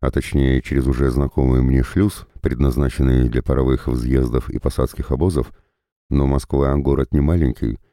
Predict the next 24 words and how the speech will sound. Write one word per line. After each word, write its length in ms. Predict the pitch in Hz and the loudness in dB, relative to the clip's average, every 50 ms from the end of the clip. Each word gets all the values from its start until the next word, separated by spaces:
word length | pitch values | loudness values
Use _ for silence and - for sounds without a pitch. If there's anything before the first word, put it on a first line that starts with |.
| _ _ - | _ _ -6
да 200 | 69 73 95 110 | -2 0 0 2
и 40 | 117 | 2
топать 280 | - 135 127 - 98 - | 0 -2 -2 -2 -2 -2
по 140 | - 92 | -2 0
дикой 300 | 78 85 82 - 80 73 | 0 0 0 2 2 2
местности 560 | 73 76 87 - - - 87 - - - - 80 | 2 2 0 0 0 -2 -2 -2 -4 -2 0 2
нам 400 | 73 71 69 69 69 69 69 71 | 2 2 2 2 2 2 2 0
не 60 | 73 | 0
сказать, 360 | - - 71 64 64 71 - | -2 -2 -4 -2 -2 -2 -4
чтобы 300 | - - 80 73 78 73 | -4 -6 -6 -2 -2 -2
близко. 440 | 65 62 64 - - - 67 - - _ _ _ _ _ _ _ - - | -2 -2 -4 -4 -4 -4 -4 -4 -6 _ _ _ _ _ _ _ -8 -4
Так 160 | 69 65 - | -4 -4 -4
что, 120 | - - | -4 -6
посовещавшись, 800 | - - 64 - - 62 62 - - 87 95 - - 101 92 - - - _ _ _ _ _ - | -4 -4 -4 -2 -2 -2 -2 -2 -2 -4 -4 -2 -2 -2 -2 -4 -6 -20 _ _ _ _ _ -4
Марфа 320 | - 120 127 - - 101 | -2 -2 -2 -2 0 0
Александровна 640 | 92 82 78 - - 101 107 104 98 95 92 92 87 | 2 0 0 0 -2 -2 0 0 2 2 2 2 0
с 60 | 80 - | 0 -2
сопровождающим 880 | - 76 - 76 73 73 73 71 65 65 67 65 62 - - 64 65 65 | -4 -4 -2 -2 -2 0 0 0 0 0 0 0 0 -2 -2 -2 0 0
нас 200 | 64 60 - - | 0 -2 -4 -6
дядькой 420 | 67 69 69 69 64 - - 64 | -8 -2 -2 -2 -2 -2 -4 -4
Буяном 520 | 58 58 67 78 98 110 104 95 92 85 - _ _ _ _ - | -4 -2 0 0 0 0 0 0 -2 -2 -4 _ _ _ _ -6
решили 540 | - 71 71 71 - - 78 76 73 71 67 | -2 -2 0 0 0 0 2 2 4 2 2
срезать 500 | 62 - - 71 71 64 64 65 64 - | 0 -2 -2 -2 0 0 0 -2 -4 -4
пусть 380 | - - 73 67 - - - | -2 -2 -2 -2 -2 -6 -14